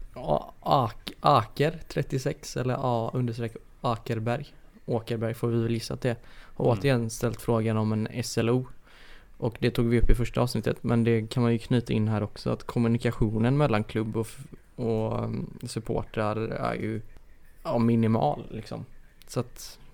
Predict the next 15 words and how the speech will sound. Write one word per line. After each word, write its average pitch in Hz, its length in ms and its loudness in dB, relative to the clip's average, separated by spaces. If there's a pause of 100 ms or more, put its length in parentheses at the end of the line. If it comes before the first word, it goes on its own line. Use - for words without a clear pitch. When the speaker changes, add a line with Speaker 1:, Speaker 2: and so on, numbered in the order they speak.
(120)
Speaker 1:
<laughs> - 380 -2
in 160 260 4
med 147 80 2
en 143 100 0
S 135 200 0
L 120 120 2
O 120 140 0
snarast. - 640 -4 (280)
För - 100 0
då 120 160 6
Speaker 2:
Ja. 123 60 -4
Speaker 1:
tror 139 120 4
jag, 120 80 6
Alex, 113 360 2
att, - 260 -4